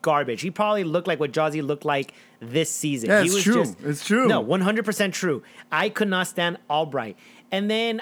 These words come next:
Speaker 1: I forgot who it was. Was it Bruce Arena? I think it was Bruce
Speaker 2: Uh,
Speaker 1: Arena.
Speaker 2: no,
Speaker 1: No,
Speaker 2: it
Speaker 1: no, I think
Speaker 2: oh,
Speaker 1: it
Speaker 2: it was Bruce Arena
Speaker 1: it
Speaker 2: on
Speaker 1: was
Speaker 2: the
Speaker 1: Bruce
Speaker 2: national
Speaker 1: Arena,
Speaker 2: team. You're
Speaker 1: yes.
Speaker 2: right.
Speaker 1: On the national team, he says, "I want you to start on defense," which is funny because I had even mentioned, look,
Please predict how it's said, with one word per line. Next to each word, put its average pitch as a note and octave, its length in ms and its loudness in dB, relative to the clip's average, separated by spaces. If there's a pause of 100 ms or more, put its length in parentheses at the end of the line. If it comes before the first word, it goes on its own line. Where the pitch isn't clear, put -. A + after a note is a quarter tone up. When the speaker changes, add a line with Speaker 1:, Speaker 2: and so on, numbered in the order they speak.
Speaker 1:
I F#3+ 100 0
forgot B3 320 -4
who A3+ 260 0
it G3+ 60 0
was. D3+ 340 -2
Was F3+ 140 -6
it A#3 100 -8
Bruce B3+ 200 -8
Arena? D4+ 380 -6 (1300)
I F3+ 100 2
think A#3+ 200 -2
it D#4 60 0
was B3+ 120 -4
Bruce F3 280 4
Speaker 2:
Uh, C4+ 100 4
Speaker 1:
Arena. A#3 240 2
Speaker 2:
no, C3 380 2 (120)
Speaker 1:
No, - 140 2
Speaker 2:
it - 20 2
Speaker 1:
no, C#4+ 220 2
I F#3+ 80 2
think C4 180 4
Speaker 2:
oh, A3 100 6
Speaker 1:
it - 40 6
Speaker 2:
it E3 80 0
was G3+ 260 4
Bruce F3+ 320 2
Arena D#3+ 260 4
Speaker 1:
it - 20 8
Speaker 2:
on D3 60 6
Speaker 1:
was D3 80 4
Speaker 2:
the D3 60 2
Speaker 1:
Bruce D#3+ 120 4 (180)
Speaker 2:
national D#4+ 100 4
Speaker 1:
Arena, B3+ 280 4
Speaker 2:
team. E3 80 2
You're A3+ 120 4
Speaker 1:
yes. D4+ 180 2
Speaker 2:
right. - 160 -4 (240)
Speaker 1:
On F#3+ 160 2
the A3+ 80 0
national G#3+ 400 0
team, F#3 440 0 (220)
he A3 140 -2
says, G#3 340 2 (100)
"I G#3 180 2
want A3 260 0
you A3 100 -2
to G3 60 -4
start G3 360 0 (200)
on F3+ 140 0
defense," D#3 380 -2
which G#3+ 140 -2
is B3 140 -2
funny D#4+ 340 -2
because F#3+ 520 0
I F3+ 140 0
had C4+ 180 0
even A#3 160 -2
mentioned, F#3+ 340 -4
look, G#3+ 320 0